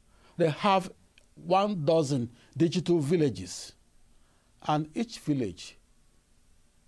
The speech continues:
trains about three hundred people for six days. And that's like a drop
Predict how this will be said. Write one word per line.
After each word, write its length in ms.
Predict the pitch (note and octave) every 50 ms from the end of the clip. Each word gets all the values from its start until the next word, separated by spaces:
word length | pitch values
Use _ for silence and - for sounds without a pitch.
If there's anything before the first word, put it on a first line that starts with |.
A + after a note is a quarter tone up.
| _ _ _
trains 360 | - - F3 F3 F3+ E3+ - -
about 360 | C#3+ C#3 B2 B2+ A#2+ A#2+ A#2+ - _
three 200 | - E3 D#3+ E3
hundred 520 | D#3 - C#3+ C3+ C3 B2+ C3+ B2+ A#2 - - _ _ -
people 400 | G3 F#3 - - E2 - - _ _ _ _ _ _ _ _ _ _ _ _ _ _ _ _ _ _ _ _ _ _ _ _ _ _ _
for 200 | - - B2+ A2+
six 320 | - - - D#3 - -
days. 480 | - - G#2+ F2+ - - - - - - _ _ _ _ _ _ _ _ _ _ _ _ _ _ _ _ _ _ _ _ _ _ _ _ _ _ _ _ _ _ _ _ _ _ _ _ -
And 100 | F3 F3+
that's 240 | B3+ A#3+ - - A3+
like 240 | F#3+ F3+ F#3 -
a 80 | A3 E3+
drop 480 | D3+ C3+ - E3+ G3 G3+ G3+ - -